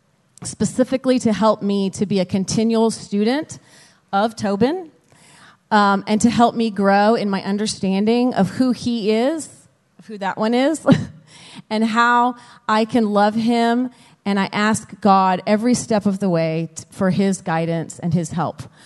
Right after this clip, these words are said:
which basically means I just pray a lot. Uh, Ephesians five twen-, uh, thirty-two says, um, this is what the whole, it, it's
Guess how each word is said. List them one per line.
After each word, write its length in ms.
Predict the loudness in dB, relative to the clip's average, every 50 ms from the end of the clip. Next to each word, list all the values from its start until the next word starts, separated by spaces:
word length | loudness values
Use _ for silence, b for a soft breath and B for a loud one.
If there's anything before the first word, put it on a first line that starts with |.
| b b
which 220 | _ -4 -4 -2 -2
basically 540 | -2 -2 -2 -2 -6 -8 -10 -6 -4 -2 -2
means 360 | 0 0 0 -2 -4 -6 -8 -8
I 100 | -8 -6
just 240 | -6 -8 -14 -12
pray 180 | -10 -10 -8 -8
a 60 | -8
lot. 420 | -10 -12 -14 -14 -16 -18 _ -20 -20 _ _ _ _ _ _ _ _ _ _ _ B B B B B B B B B B B B B _
Uh, 180 | 2 4 4 4 2
Ephesians 640 | -2 -4 -2 -2 0 0 2 2 0 0 0 -4 -2
five 520 | 2 2 4 4 4 2 2 0 0 -2 -4 -6 -8 -12 _
twen-, 400 | -12 -10 -2 0 0 0 0 -2 0
uh, 200 | 2 2 4 2
thirty-two 720 | 0 2 0 0 2 2 0 -4 -2 -2 0 0 2 0
says, 680 | 0 0 -2 0 0 0 0 0 -2 -4 -8 -14 -20 b b b b b b b b _ -2
um, 240 | 0 0 0 0 2
this 260 | 4 4 4 2 0
is 200 | -2 -2 -2 0
what 180 | 0 -2 0 0
the 80 | -2 -4
whole, 840 | 0 2 2 4 4 4 4 4 4 4 4 4 4 2 0 -2 -2
it, 180 | -4 -4 -4 -4
it's 200 | -10 -16 -16 -18